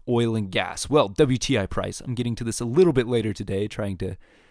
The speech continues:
hash out the bits of this microphone and dealing with some other content as well from Rare Petro that we will be releasing soon. But the W T I price, forty-two dollars sixty-eight cents. No big transitions. It's pushing upward ever so slightly, but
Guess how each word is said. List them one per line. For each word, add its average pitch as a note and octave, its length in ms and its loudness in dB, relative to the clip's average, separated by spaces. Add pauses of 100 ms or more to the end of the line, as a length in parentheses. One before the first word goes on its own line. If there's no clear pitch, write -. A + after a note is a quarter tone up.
(160)
hash A2+ 280 -2
out A2 140 4
the A2+ 80 0
bits G#2+ 440 -2
of G2 220 -4
this G2+ 200 -4
microphone G#2 600 -2
and F#2+ 320 -8 (360)
dealing F#3+ 240 0
with F3 80 0
some D3+ 120 -2
other D#3 140 0
content G2 540 -4
as G2+ 120 -6
well A2 220 -2
from G2+ 220 -4
Rare G2 100 -2
Petro G2+ 300 -4
that G#2 120 0
we A#2+ 100 -2
will B2+ 140 0
be B2+ 140 -2
releasing A2+ 380 -2
soon. A#2 260 -2
But A2 140 -2
the B2 80 -2
W E3 280 4
T C#3+ 160 2
I A#2 100 4
price, - 420 -6 (560)
forty-two E3 420 0
dollars F#2 420 0 (200)
sixty-eight A2+ 480 -2
cents. - 300 -8
No G#2 220 0
big G2 220 -4
transitions. F2+ 720 -10 (580)
It's - 80 -18
pushing C#3+ 340 -4
upward A2 360 0 (100)
ever C#3 220 -2
so C#3+ 180 -2
slightly, G2+ 520 -4
but F#2 280 -8